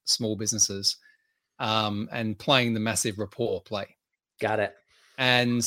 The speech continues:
Speaker 1: l-, quite often, and a lot of my clients are like, "I get these letters all the time." I said, "Yeah, I know. You, you will."
Speaker 2: <laughs>
Speaker 1: And,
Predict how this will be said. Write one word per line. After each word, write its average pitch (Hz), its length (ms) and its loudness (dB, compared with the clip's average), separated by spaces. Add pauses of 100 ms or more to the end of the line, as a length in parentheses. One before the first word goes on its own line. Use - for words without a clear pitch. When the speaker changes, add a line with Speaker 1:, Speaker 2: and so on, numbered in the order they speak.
(240)
Speaker 1:
l-, 135 180 -6
quite 165 220 8
often, 151 300 2
and 123 80 -2
a 143 40 0
lot 208 80 4
of 202 60 0
my 131 100 0
clients 165 360 -2
are 123 40 0
like, 110 160 0
"I 165 80 2
get 139 140 -2
these 123 160 -2
letters 120 260 0
all 117 100 -2
the 107 80 -10 (160)
time." 123 200 -2
I - 20 -8
said, 123 180 -10
"Yeah, 120 220 -16 (140)
I 113 100 -12
know. 101 220 -12 (380)
You, 113 160 -4
you 160 220 6
will." 120 240 8 (140)
Speaker 2:
<laughs> 226 400 10 (560)
Speaker 1:
And, 143 500 6